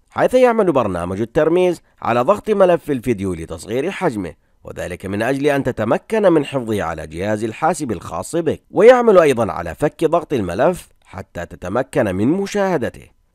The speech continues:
مع العلم أن هنالك العديد من برامج الترميز يتم تثبيتها بشكل تلقائي على نظام تشغيل الحاسب الخاص بك، ويمكنك إضافة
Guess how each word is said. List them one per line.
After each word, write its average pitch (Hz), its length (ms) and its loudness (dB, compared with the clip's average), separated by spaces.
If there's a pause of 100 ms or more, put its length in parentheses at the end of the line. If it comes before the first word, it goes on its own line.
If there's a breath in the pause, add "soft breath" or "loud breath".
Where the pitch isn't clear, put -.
(140)
مع 117 180 2
العلم 196 320 2
أن 170 240 6
هنالك 120 520 4
العديد 123 460 0
من 196 220 4
برامج 117 400 2
الترميز 175 760 2
يتم 226 380 0
تثبيتها 156 580 0
بشكل 110 520 -4
تلقائي 165 800 4 (140)
على 131 220 4
نظام 214 380 4
تشغيل 147 420 0
الحاسب 147 500 0
الخاص 92 520 -4
بك، 170 260 2 (160)
ويمكنك 208 580 4
إضافة 123 420 2